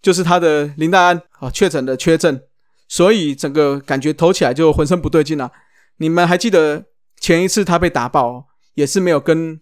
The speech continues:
戴安配嘛，是在二零二零的九月二十七对上邦邦掉十一分之后，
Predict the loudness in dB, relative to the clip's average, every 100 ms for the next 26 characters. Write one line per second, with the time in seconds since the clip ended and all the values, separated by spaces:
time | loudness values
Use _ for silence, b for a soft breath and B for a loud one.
0 | _ -2 0 0 -2 -2 -6 b b b
1 | -4 2 4 2 -2 _ _ _ _ _
2 | 0 2 4 2 0 -2 2 4 4 0
3 | -6 -8 -12 _ _ _ 0 0 0 0
4 | -2 -2 0 0 -2 -6 -6 -4 -4 -2
5 | -2 0 -2